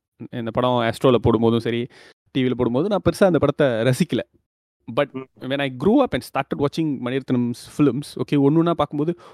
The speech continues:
Speaker 1: "ஓ, இது மணிரத்னம் படமா? சரி பார்ப்போம்" அப்படின்னு பார்க்கும்போது,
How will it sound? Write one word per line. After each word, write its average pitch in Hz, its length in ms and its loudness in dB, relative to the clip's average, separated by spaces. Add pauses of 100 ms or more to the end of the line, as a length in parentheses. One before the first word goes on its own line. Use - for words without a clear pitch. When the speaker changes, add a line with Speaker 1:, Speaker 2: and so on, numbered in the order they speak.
Speaker 1:
"ஓ, 165 120 8
இது 139 200 4
மணிரத்னம் 226 380 2
படமா? 107 220 -4
சரி 139 180 -2
பார்ப்போம்" 120 440 -2
அப்படின்னு 135 260 -2
பார்க்கும்போது, 180 640 -4